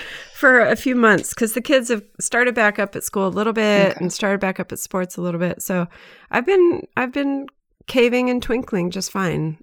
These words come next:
Speaker 1: Um, I think
Speaker 2: So I
Speaker 1: this
Speaker 2: haven't
Speaker 1: is
Speaker 2: twinkled at all, and I wonder if I'm psychologically one of the people that's like,
Speaker 1: You're
Speaker 2: "I
Speaker 1: the
Speaker 2: don't know how
Speaker 1: cave
Speaker 2: to do
Speaker 1: woman.
Speaker 2: this."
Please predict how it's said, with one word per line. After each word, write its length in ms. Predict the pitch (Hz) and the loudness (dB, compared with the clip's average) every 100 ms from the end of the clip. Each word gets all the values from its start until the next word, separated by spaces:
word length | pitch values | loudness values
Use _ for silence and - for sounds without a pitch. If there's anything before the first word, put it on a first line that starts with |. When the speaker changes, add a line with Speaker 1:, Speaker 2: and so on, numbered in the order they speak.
| - | -6
Speaker 1:
Um, 380 | 165 165 160 160 - _ 180 | -4 -2 -2 -4 -10 _ -6
I 60 | |
think 200 | 175 196 | -2 2
Speaker 2:
So 40 | 330 | 4
I 40 | |
Speaker 1:
this 80 | 415 | 4
Speaker 2:
haven't 140 | 359 190 | 2 0
Speaker 1:
is 60 | - | 0
Speaker 2:
twinkled 420 | 233 208 185 175 | -2 0 0 0
at 80 | 180 | 2
all, 500 | 233 208 185 180 - | 4 4 2 0 -4
and 260 | 190 180 175 | -6 -4 -4
I 180 | - 190 | -4 -4
wonder 420 | 185 190 202 220 | -2 0 0 0
if 240 | - 175 - | -2 -4 -4
I'm 320 | 180 175 - _ | -6 -6 -8 _
psychologically 960 | - 190 180 185 180 180 175 175 175 | -8 -8 -6 -4 -4 -6 -8 -4 -4
one 260 | 165 170 170 | -2 -4 -4
of 140 | 165 | -6
the 100 | 165 | -10
people 440 | 156 - 175 180 160 | -12 -12 -8 -6 -6
that's 240 | 160 - | -8 -10
like, 300 | - - - _ _ _ - - | -12 -14 -20 _ _ _ -12 -2
Speaker 1:
You're 100 | 175 | 2
Speaker 2:
"I 240 | 175 311 | 4 4
Speaker 1:
the 60 | 320 | 6
Speaker 2:
don't 100 | 302 | 10
know 140 | - - | 10 10
how 180 | 160 | 4
Speaker 1:
cave 80 | 294 | 2
Speaker 2:
to 60 | 214 | 2
do 80 | - | 4
Speaker 1:
woman. 120 | 151 | 4
Speaker 2:
this." 380 | 170 196 - - | 4 2 -2 -6